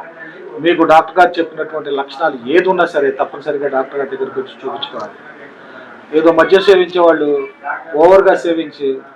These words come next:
ప్రాణాలు పోగొట్టుకునే కంటే డాక్టర్ గారు చెప్పినట్టు ఆరోగ్యంగా ఉండే మంచి కొలెస్ట్రాల్ ఉండేటువంటి ఒక థర్టీ ఎంఎల్ తీసుకొని అంతటితో ముగిస్తే మాత్రం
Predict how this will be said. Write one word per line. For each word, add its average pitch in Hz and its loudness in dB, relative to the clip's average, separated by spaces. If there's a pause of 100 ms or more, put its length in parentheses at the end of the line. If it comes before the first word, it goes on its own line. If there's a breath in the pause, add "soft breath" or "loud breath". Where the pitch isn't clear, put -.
(720)
ప్రాణాలు 160 4
పోగొట్టుకునే 147 -4
కంటే 139 -4
డాక్టర్ 151 -2
గారు 156 -2
చెప్పినట్టు 135 -6
ఆరోగ్యంగా 190 4
ఉండే 160 -4 (120)
మంచి 160 -4
కొలెస్ట్రాల్ 175 0
ఉండేటువంటి 147 -8 (640)
ఒక 135 -4
థర్టీ 151 0
ఎంఎల్ 165 2
తీసుకొని 139 -8 (720)
అంతటితో 175 2
ముగిస్తే 160 -2
మాత్రం 156 -6